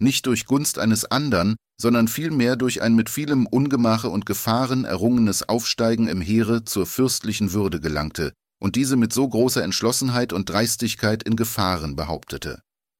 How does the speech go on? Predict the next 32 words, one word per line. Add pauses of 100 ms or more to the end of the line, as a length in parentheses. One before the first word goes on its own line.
(260)
Man
kann
es
nicht
Tugend
nennen, (220)
seine
Mitbürger
ermorden,
Freunde
verraten, (180)
ohne
Treu
und
Glauben
sein, (260)
ohne
menschliches
Gefühl, (200)
ohne
Religion. (400)
So
kann
man
wohl
zur
Herrschaft
gelangen, (320)
aber
keinen
Ruhm
erwerben.